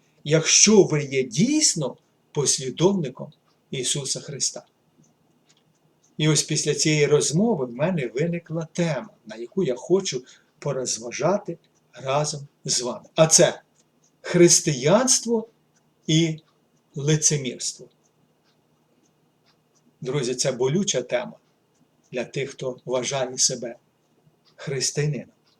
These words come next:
Не правда ж? Отже, що таке лицемірство? Термін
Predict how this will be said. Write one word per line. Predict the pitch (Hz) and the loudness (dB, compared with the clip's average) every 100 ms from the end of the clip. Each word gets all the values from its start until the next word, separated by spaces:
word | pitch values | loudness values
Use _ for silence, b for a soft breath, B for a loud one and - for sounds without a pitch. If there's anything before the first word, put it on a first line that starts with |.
| _ _ - | _ _ -10
Не | 131 | -8
правда | - 160 180 - | -2 -2 -2 -8
ж? | - - _ _ _ _ _ _ _ _ _ _ _ _ _ _ _ - B B | -16 -20 _ _ _ _ _ _ _ _ _ _ _ _ _ _ _ -20 B B
Отже, | 175 - 156 - - _ _ _ | 4 6 2 0 -8 _ _ _
що | - 220 | -2 0
таке | 220 196 185 | 0 -2 -2
лицемірство? | 180 180 170 156 127 - - - _ _ _ _ _ _ _ _ _ _ _ _ _ _ _ _ | 0 0 -2 -2 -4 -8 -12 -14 _ _ _ _ _ _ _ _ _ _ _ _ _ _ _ _
Термін | 160 190 269 262 220 156 - | 4 6 4 4 2 2 -2